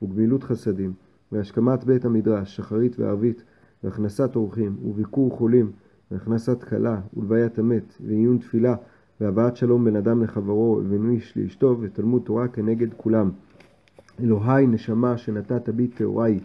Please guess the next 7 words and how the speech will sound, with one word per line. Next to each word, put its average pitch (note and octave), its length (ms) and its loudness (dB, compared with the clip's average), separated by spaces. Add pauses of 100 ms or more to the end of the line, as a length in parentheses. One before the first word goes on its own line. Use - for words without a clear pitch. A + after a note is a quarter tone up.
(320)
אתה B2+ 200 0
בראת, G#2+ 380 0 (300)
אתה B2+ 140 2
יצרת, A#2+ 400 0
אתה G2 300 -4
נפחת A2+ 440 -4
בי, G#2+ 280 -2